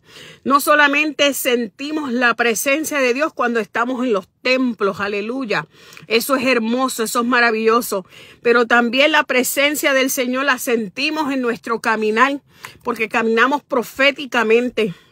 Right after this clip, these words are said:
Caminamos con la presencia del Espíritu Santo todos los días. No solamente cuando estamos en los templos, aleluya, bendito sea el Señor, sino también, ¿verdad? <clears throat> Cuando sonreímos a una persona, cuando le decimos, "Dios te bendiga, buenos días",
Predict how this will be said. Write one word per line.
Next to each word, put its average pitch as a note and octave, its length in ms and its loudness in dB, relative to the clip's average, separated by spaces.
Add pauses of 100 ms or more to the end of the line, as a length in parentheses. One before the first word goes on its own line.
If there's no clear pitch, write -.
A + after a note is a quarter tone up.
Caminamos B3+ 560 2
con B3+ 160 0
la A#3+ 100 4
presencia D4 720 -2
del B3 140 -2
Espíritu C#4 580 -6
Santo B3+ 480 -2
todos D#4 480 4
los A3+ 160 -6
días. A3+ 320 -2 (480)
No C4+ 240 4
solamente D4 640 2
cuando B3+ 220 0
estamos C4 400 -4
en C4+ 100 -2
los A#3+ 160 -6
templos, B3 500 -6
aleluya, A3+ 800 -4 (320)
bendito A#3+ 500 0
sea C4 160 0
el C4 60 2
Señor, A#3+ 400 2
sino A#3+ 300 0
también, C4+ 480 2
¿verdad? C4 380 -2 (180)
<clears throat> D4 360 4
Cuando B3 400 0 (260)
sonreímos C4+ 840 0
a D4+ 80 4
una C#4 220 0
persona, C4 520 -2
cuando B3 220 -4
le B3 80 -2
decimos, C4 320 -2
"Dios C4+ 260 -2
te D4 140 0
bendiga, B3+ 560 0
buenos C4 400 -2
días", C4+ 420 -2